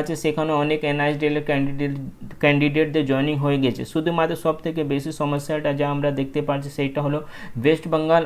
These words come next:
আসাম আর উত্তরাখণ্ড, এই তিনটে গভর্নমেন্ট অনেক নোংরামো করছে, আর কোনোভাবেই এনআইএস ডিএলএডদেরকে রিক্রুটমেন্ট প্রসেসে নেওয়া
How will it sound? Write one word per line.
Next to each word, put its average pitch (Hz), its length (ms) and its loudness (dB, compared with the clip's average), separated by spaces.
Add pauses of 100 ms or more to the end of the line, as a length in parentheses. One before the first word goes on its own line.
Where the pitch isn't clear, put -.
(120)
আসাম 151 300 0 (120)
আর 143 140 2
উত্তরাখণ্ড, 135 460 0 (100)
এই 151 60 0 (100)
তিনটে 170 280 -2 (100)
গভর্নমেন্ট 156 320 2 (140)
অনেক 160 280 2
নোংরামো 143 480 2
করছে, 147 260 0
আর 147 60 2 (120)
কোনোভাবেই 156 760 0 (140)
এনআইএস 143 380 2
ডিএলএডদেরকে 135 580 2 (400)
রিক্রুটমেন্ট 151 380 2
প্রসেসে 143 400 2 (120)
নেওয়া 143 200 6